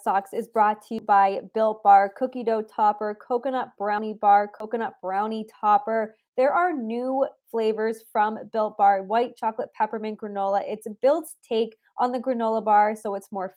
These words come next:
filling and still insanely tasty. There's candy cane brownie puff, Built Puffs are like biting into the universe's most delicious cloud. Anyone who hasn't tried Built Bars before, they are incredibly good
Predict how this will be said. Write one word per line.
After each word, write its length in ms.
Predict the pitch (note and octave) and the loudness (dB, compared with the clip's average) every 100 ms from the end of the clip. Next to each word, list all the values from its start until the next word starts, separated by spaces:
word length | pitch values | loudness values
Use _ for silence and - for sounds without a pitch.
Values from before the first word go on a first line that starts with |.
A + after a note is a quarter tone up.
| - | -4
filling 400 | C#4+ C#4+ C#4+ C4+ _ _ | -4 -2 -6 -10 _ _
and 160 | - A3+ | -8 -8
still 360 | - B3+ B3 B3+ | -4 0 2 2
insanely 840 | A#3+ A#3 - A3+ A3 G#3+ G#3+ G#3+ - | -2 -6 -8 -6 -6 -4 -6 -8 -8
tasty. 540 | F#3+ G3 - G#3 G3+ _ - | -8 -8 -8 -8 -8 _ -10
There's 180 | G3 G3+ | -8 -8
candy 300 | - A#3 A#3 | -4 -2 -2
cane 300 | A#3+ B3+ A3+ | -4 -6 -4
brownie 320 | A3+ A3+ A3+ A3+ | -2 0 -2 0
puff, 220 | A#3 A3 - - | 2 2 2 2
Built 240 | B3+ C4 _ | 4 4 _
Puffs 360 | - B3+ - - _ | 0 0 0 -20 _
are 100 | - | 0
like 160 | D4+ B3 | 0 2
biting 360 | D4+ D#4 E4 A3+ | -2 -2 -2 -4
into 300 | C4+ B3+ C4 | -6 -6 -4
the 100 | B3+ | -4
universe's 600 | B3 A#3 A3 A3+ A3+ A3 | -2 -4 -4 -4 -4 -8
most 440 | G#3 G#3 G#3+ A3 _ _ _ | -6 -2 -2 -4 _ _ _
delicious 500 | A#3+ G#3 G3+ G3+ G3 | 4 4 2 -2 -8
cloud. 480 | - G#3+ G3+ F3 G#3+ - - | -4 4 6 6 0 -8 -6
Anyone 280 | B3 B3+ B3 | -2 0 0
who 100 | A#3 | 2
hasn't 260 | A3 G#3+ | 0 -2
tried 300 | - A3 G#3 | -4 -2 0
Built 220 | A3 G#3+ | -2 -2
Bars 220 | G#3+ G#3 G#3 | 0 -2 -2
before, 540 | G#3 - D4+ D4+ C#4+ | -14 -8 -2 2 2
they 240 | C4+ C4 C4+ | 2 0 0
are 180 | B3+ C4 | 0 0
incredibly 1000 | C4 - - B3+ B3+ A#3 C4 B3+ B3+ G#3+ | -2 -8 2 4 4 4 0 0 -4 -2
good 400 | A#3+ A#3 A#3 | 2 4 4